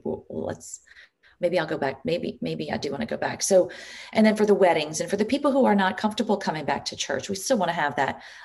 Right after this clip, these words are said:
available to them. But like my pastor says, if you're going to the mall and you're going to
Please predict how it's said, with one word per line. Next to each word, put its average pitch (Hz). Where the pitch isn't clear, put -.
available 151
to -
them. 127
But 208
like 185
my 196
pastor 185
says, 165
if 185
you're 269
going 349
to 320
the 311
mall 196
and 185
you're 185
going 196
to 190